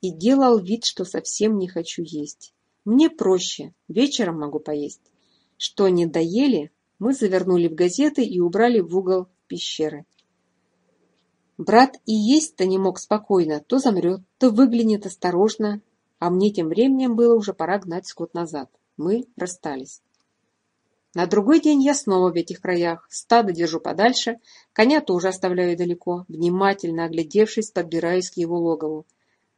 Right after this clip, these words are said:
Со стороны я выглядел, наверное, как вор, крадущийся с каким-то пакетом. Поднявшись быстро и, как мне казалось, незаметно, я юркнул в пещеру.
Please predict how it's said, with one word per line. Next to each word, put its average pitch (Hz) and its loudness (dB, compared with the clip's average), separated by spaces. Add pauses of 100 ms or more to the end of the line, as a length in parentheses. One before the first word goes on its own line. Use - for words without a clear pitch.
(160)
Со 202 -6
стороны 233 4
я 202 6
выглядел, 254 2
наверное, 240 0
как 240 -4
вор, 196 0
крадущийся 208 -2
с - -14
каким-то 185 -6
пакетом. 165 -8 (680)
Поднявшись 185 -2
быстро 196 -4
и, 175 -6
как 214 -2
мне 208 0
казалось, 190 -4
незаметно, 180 -4 (180)
я 185 0
юркнул 208 -2
в 202 -14
пещеру. 165 -8